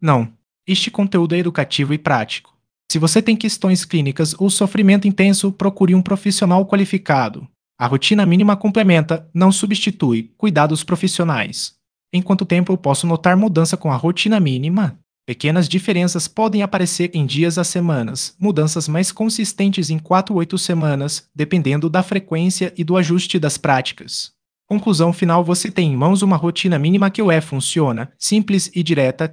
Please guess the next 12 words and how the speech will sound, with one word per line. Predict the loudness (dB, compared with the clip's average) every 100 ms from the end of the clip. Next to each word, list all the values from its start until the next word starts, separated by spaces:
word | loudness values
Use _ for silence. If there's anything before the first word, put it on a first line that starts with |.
| _
capaz | -4 0 2
de | 0 -2
proteger | -2 0 2 2
seu | 0 -4
foco, | -4 0 0 0 -6 -6 _
regular | -4 0 2 2 2
suas | 0 0 2
emoções | 0 0 -2 -2 -2
e | -6
construir | -4 -4 -2 0 2
resiliência | 2 2 2 0 0 -4
prática. | -2 -2 -2 -4 -12 -18